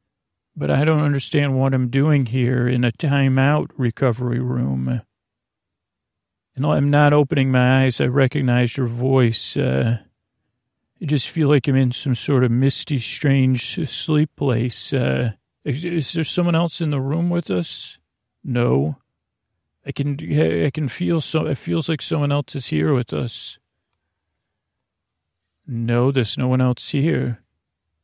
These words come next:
Well, I feel someone shifting and wa-, like, uh, oh, it's just me, dear. Anyway, so, uh,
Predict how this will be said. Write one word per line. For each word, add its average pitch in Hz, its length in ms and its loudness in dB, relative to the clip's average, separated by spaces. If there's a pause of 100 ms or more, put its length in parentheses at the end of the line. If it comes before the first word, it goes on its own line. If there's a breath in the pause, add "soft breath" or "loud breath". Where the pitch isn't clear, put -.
Well, 143 140 0
I 139 100 0
feel 165 340 -2
someone 135 380 -2
shifting 135 680 -2
and 120 240 -2
wa-, 135 140 -2
like, 131 480 0
uh, 120 360 2 (460)
oh, 139 100 -2
it's 139 140 -4
just 165 280 -2
me, 135 260 2
dear. 127 420 -4 (100)
Anyway, 127 840 0 (1300)
so, 147 720 -2 (840)
uh, 131 480 -2